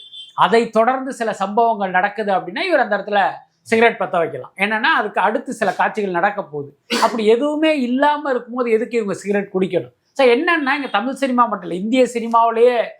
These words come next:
உள்ள விஷயம் என்னன்னா, சரக்கு அடிக்கிறது, இந்த கையில சிகரெட்டை வச்சுக்கிட்டு இது பண்றதுலாம் ஒரு ஹீரோயிசத்தின் அடையாளமா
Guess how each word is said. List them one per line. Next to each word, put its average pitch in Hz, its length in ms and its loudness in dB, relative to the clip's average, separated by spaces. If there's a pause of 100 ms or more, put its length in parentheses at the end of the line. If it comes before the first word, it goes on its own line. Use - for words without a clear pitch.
(180)
உள்ள 214 180 4
விஷயம் 214 360 0
என்னன்னா, 202 180 0
சரக்கு 220 420 2
அடிக்கிறது, 196 760 -2 (340)
இந்த 170 220 2
கையில 220 280 2
சிகரெட்டை 233 460 2
வச்சுக்கிட்டு 196 360 -4
இது 196 240 -2
பண்றதுலாம் 190 360 0
ஒரு 233 200 2
ஹீரோயிசத்தின் 240 760 0
அடையாளமா 202 680 2